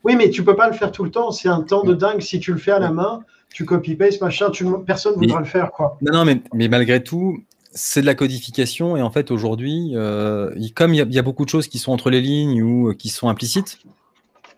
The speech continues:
Speaker 2: euh, le cas du, du profil où, euh, bah,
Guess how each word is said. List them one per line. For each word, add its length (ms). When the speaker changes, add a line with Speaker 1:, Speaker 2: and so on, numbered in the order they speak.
Speaker 2:
euh, 840
le 180
cas 240
du, 280
du 120
profil 600
où, 480
euh, 760
bah, 340